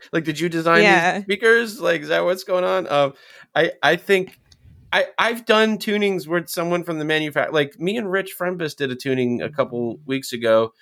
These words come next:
Speaker 1: Rich did actually design the speakers that we were <laughs> tuning. So, you know, when you're like, "Oh, there's a lot of
Speaker 2: Mm-hmm.
Speaker 1: two K in there," he's like, "Yep." I'm
Speaker 2: Yeah.
Speaker 1: like, "Okay." <laughs>
Speaker 2: Yeah.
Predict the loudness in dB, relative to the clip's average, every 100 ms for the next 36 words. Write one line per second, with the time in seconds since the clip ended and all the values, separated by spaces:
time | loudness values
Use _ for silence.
0 | _ 0 2 2 -4 0 0 2 2 0
1 | 0 -4 -6 -4 -6 0 2 2 0 -4
2 | -6 -8 -8 -4 -4 -2 -2 -2 -2 -4
3 | -2 0 2 2 0 -4 2 4 6 6
4 | 6 6 4 2 2 4 6 6 6 4
5 | 0 -6 0 2 2 2 2 2 2 0
6 | 0 4 4 4 0 2 4 4 2 2
7 | 2 4 2 2 2 4 4 4